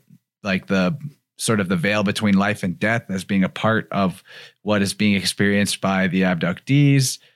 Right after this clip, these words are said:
So that's a, that's a very interesting thing to consider too, that we could possibly be actually interacting with ghostly spirits, or maybe it's something in our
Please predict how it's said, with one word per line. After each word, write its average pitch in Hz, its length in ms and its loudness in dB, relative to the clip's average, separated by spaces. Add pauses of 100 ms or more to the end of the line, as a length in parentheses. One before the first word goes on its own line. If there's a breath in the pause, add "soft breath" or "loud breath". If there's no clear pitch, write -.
(240 soft breath)
So 123 320 2 (100)
that's 190 220 -2
a, 208 160 2
that's 185 200 -2
a 185 40 0
very 185 220 2
interesting 151 460 4
thing 143 240 2
to 131 80 4
consider 123 460 2
too, 120 340 2
that 101 360 -2 (840)
we 120 120 -2
could 123 180 -2
possibly 110 460 0
be 90 280 0
actually 101 440 -2
interacting 117 680 2
with 113 240 0 (520)
ghostly 113 480 0
spirits, 147 640 0
or 123 340 4
maybe 127 460 2
it's 120 160 0
something 131 420 4
in 123 180 4
our 120 380 2